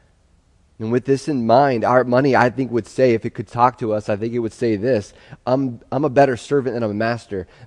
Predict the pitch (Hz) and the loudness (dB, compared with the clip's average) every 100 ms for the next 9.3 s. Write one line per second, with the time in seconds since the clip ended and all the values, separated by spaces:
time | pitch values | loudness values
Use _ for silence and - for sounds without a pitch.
0 | - 110 110 113 143 147 - 139 - 120 | -10 -8 -6 -4 -2 -4 -2 -2 0 0
1 | 127 135 131 127 120 117 117 - 113 101 | 2 2 2 2 -2 -4 -8 -4 -4 -4
2 | 92 92 92 117 147 131 120 123 113 104 | -8 -8 -6 -6 -2 -2 -2 -4 -4 -2
3 | 123 101 - 110 110 143 139 139 139 131 | -2 -2 -4 0 2 2 0 0 0 -2
4 | 127 139 156 107 87 87 82 _ _ _ | -6 -4 -4 -6 -10 -12 -16 _ _ _
5 | _ _ _ _ _ _ _ _ _ _ | _ _ _ _ _ _ _ _ _ _
6 | _ _ _ _ _ _ - 113 139 160 | _ _ _ _ _ _ -10 -8 -8 -6
7 | 139 123 - 151 143 - 120 131 - 110 | -8 -8 -6 -4 -4 -6 -8 -8 -8 -8
8 | 104 - - _ 98 101 104 98 90 82 | -8 -14 -20 _ -16 -10 -8 -8 -10 -14
9 | 69 73 | -18 -20